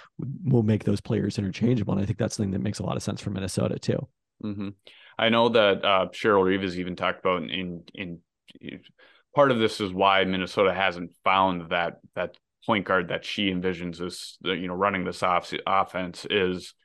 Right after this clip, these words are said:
Speaker 2: it, it's a little bit of a shift of, of the traditional point guard, like maybe even like the Lindsay Whalen, where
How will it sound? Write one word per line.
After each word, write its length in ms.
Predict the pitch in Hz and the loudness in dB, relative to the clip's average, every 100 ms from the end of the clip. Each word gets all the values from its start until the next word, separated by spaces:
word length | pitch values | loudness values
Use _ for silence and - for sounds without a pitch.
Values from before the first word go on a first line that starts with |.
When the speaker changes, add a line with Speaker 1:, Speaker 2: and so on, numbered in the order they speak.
| _ _ _ _ _ _ _ _ | _ _ _ _ _ _ _ _
Speaker 2:
it, 240 | - 110 - | -2 -2 0
it's 200 | 123 127 | -2 4
a 40 | |
little 180 | 120 139 | 6 8
bit 100 | 139 | 8
of 80 | 120 | 6
a 60 | |
shift 400 | 107 - 117 - | 2 4 2 4
of, 240 | 104 90 87 | 0 0 -2
of 160 | 107 92 | -4 -2
the 120 | 101 | -4
traditional 420 | - 104 95 95 | 0 -2 0 -4
point 300 | - 90 85 | -4 -4 -4
guard, 200 | 82 82 | -4 -2
like 260 | 90 90 - | 0 -2 -4
maybe 280 | - 101 101 | -2 0 2
even 340 | 98 92 90 | 0 0 -2
like 180 | 90 87 | 0 -2
the 100 | - | 2
Lindsay 340 | 98 95 90 92 | 2 2 0 0
Whalen, 480 | 92 90 87 85 87 | 0 0 -2 -6 -4
where 480 | 90 90 87 85 | 0 2 0 -2